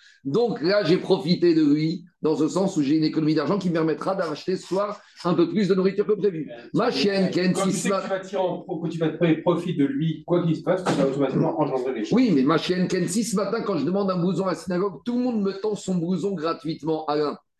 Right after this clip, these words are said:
Speaker 1: Donc finalement, il ne m'a rien donné de plus que les autres. Donc là, j'ai le droit de le prendre. C'est ce qu'on verra dans la Mishnah. Je reviens maintenant à Agmara.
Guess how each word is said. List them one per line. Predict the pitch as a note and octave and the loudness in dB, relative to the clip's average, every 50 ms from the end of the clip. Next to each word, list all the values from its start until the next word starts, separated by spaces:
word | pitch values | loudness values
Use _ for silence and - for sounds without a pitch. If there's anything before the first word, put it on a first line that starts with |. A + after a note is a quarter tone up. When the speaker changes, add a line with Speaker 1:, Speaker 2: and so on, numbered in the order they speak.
| _ _ _ _ | _ _ _ _
Speaker 1:
Donc | B2 C3+ - | -6 -6 -4
finalement, | - C#3+ D#3 E3 D#3+ D#3 D#3 D#3 D3 B2+ - - | -2 0 2 4 4 4 4 4 4 2 0 0
il | C#3 | 2
ne | C#3+ | 2
m'a | C#3+ C#3+ | 4 4
rien | C#3+ D3+ D#3+ F3 F3+ F3+ E3 D3+ C#3 | 4 4 4 4 2 2 2 0 0
donné | C#3 D3 D#3+ D#3 D3+ | 0 -2 -2 0 0
de | D3 C#3+ | -2 -2
plus | - - - F#3 G#3+ G3 - - - _ | -2 -2 -2 -4 -4 -4 -6 -14 -20 _
que | - D#3 | 0 0
les | F3+ A3 A3+ F3+ | 2 2 2 0
autres. | F#3+ G3 G3 - - - - - _ _ _ | -2 -2 -4 -6 -14 -20 -20 -20 _ _ _
Donc | C3+ D#3+ G#3 A3+ F#3+ - | 0 2 2 2 2 0
là, | - D#3 F3 G3+ A3 | 0 2 2 4 4
j'ai | D#3+ E3+ | 4 4
le | E3 | 2
droit | D#3 D3+ F3 F3 | 4 2 2 2
de | D3+ | 2
le | C#3+ B2+ | 0 0
prendre. | - - E3+ G3+ G3+ G3 - - _ | -2 -2 -2 -2 -2 -6 -10 -18 _
C'est | _ - E3 | _ -6 -6
ce | D3+ - | -6 -4
qu'on | F3 F3+ | -4 -4
verra | D#3+ E3+ F3 F#3 | -2 -2 0 0
dans | F3+ E3+ | 0 -2
la | D#3 | -2
Mishnah. | D3 B2 - - D3 D3 D3 C#3+ - - - | -4 -6 -6 -8 -8 -8 -10 -12 -12 0 2
Je | D3 D#3+ F3+ | 4 6 6
reviens | G3+ A3 G3+ A3 A3+ A3 | 6 6 6 6 6 6
maintenant | G#3+ G3+ G#3+ G#3+ G#3+ G#3 - - | 4 4 4 4 4 4 2 4
à | F3 F3 | 4 4
Agmara. | F3+ E3+ D#3 D#3 C#3+ A2+ F#2 - - | 4 4 2 2 2 0 0 -4 -6